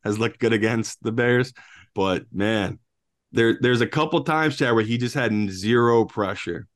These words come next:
So that's the thing here. We're gonna learn if Atlanta has some good pass rushers or is Bryce Young just complete dog shit last week. So,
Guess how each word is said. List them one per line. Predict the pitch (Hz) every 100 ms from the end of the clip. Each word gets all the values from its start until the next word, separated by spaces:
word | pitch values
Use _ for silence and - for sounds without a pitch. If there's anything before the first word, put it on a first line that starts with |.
| _
So | - 104 98 95 -
that's | 123 135
the | 135
thing | 113 127
here. | 120
We're | 98
gonna | 101 113
learn | 113 110
if | 101
Atlanta | 101 110 120
has | 120 110
some | 110
good | 107 104
pass | 127 135 143
rushers | 160 151 156 147
or | 120
is | 101
Bryce | 95 117 113 -
Young | 110 107 95
just | 104 -
complete | 104 92 110 90
dog | 98 95
shit | - 92 87
last | 90 92 -
week. | 92 87 -
So, | 98 92 87